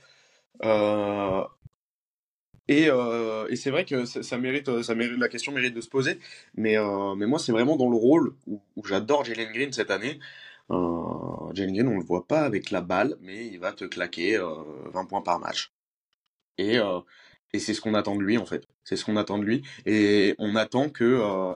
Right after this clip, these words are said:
il laisse volontiers, euh, Sengun, euh, Sengun faire son attaque, Van Vliet, euh, poser le système. Et,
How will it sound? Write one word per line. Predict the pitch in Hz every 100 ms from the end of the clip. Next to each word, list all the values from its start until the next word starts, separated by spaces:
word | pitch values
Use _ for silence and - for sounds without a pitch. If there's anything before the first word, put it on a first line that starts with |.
| -
il | 95
laisse | 107 117
volontiers, | 104 120 120 113 - 123 135
euh, | 113
Sengun, | 104 104 107 104 120
euh, | 107 92 - - - -
Sengun | - 101 107 117
faire | - 110
son | 113 110
attaque, | 107 110 123 123
Van | 110 113
Vliet, | 107 120 -
euh, | 107
poser | 104 127 113
le | 120
système. | - 120 - 110 123 120
Et, | 95